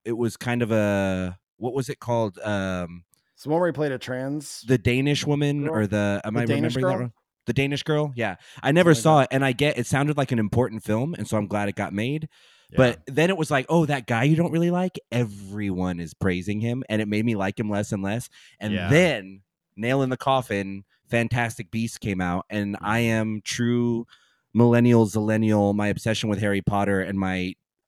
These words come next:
Speaker 1: absolute abhor-, abhorrence for those movies. And so I
Speaker 2: Yeah.
Speaker 1: was like, "Oh, so now he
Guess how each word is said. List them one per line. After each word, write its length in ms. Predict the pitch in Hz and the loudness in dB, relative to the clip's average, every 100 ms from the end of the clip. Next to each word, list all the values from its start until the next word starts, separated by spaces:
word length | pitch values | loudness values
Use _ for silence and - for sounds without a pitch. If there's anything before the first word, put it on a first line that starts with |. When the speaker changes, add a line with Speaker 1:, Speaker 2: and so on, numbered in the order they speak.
| - | -6
Speaker 1:
absolute 480 | 104 110 - 107 101 | -4 -4 -2 0 0
abhor-, 200 | 95 110 | 0 -4
abhorrence 560 | 104 - 101 98 92 - | -4 -2 0 0 -2 -6
for 120 | 104 | -4
those 260 | 98 101 107 | -2 -2 -4
movies. 420 | 110 120 120 - _ _ _ 90 | -8 -8 -12 -16 _ _ _ -10
And 180 | 101 | -6
so 100 | 98 | -4
I 40 | 113 | -4
Speaker 2:
Yeah. 40 | |
Speaker 1:
was 160 | 110 95 | -4 -4
like, 180 | 104 104 | -6 -4
"Oh, 180 | 120 104 - _ _ | -6 -8 -14 _ _
so 120 | - | -4
now 160 | 110 113 | 0 0
he 160 | 117 | 0